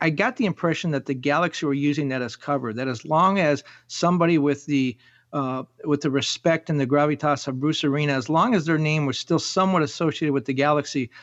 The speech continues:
that was good for the Galaxy. The Galaxy didn't have to confirm or deny anything. They just had to let those rumors stand. And I,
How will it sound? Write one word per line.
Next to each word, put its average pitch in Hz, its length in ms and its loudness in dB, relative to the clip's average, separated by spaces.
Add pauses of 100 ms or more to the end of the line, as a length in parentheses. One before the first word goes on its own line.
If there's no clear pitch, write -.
(260)
that 185 180 2
was 156 200 2
good 165 240 0
for 160 100 -6
the 135 100 0
Galaxy. 131 440 -4
The 120 80 -6
Galaxy 175 320 0
didn't 160 180 0
have 156 140 -2
to - 100 -20
confirm 165 420 -2
or 156 40 2
deny 143 320 0
anything. 143 420 -4 (320)
They 151 120 4
just 160 200 2
had 165 160 0
to 147 60 0
let 151 200 2
those 139 220 0
rumors 139 340 0
stand. 143 560 0 (440)
And 156 160 0
I, 147 100 2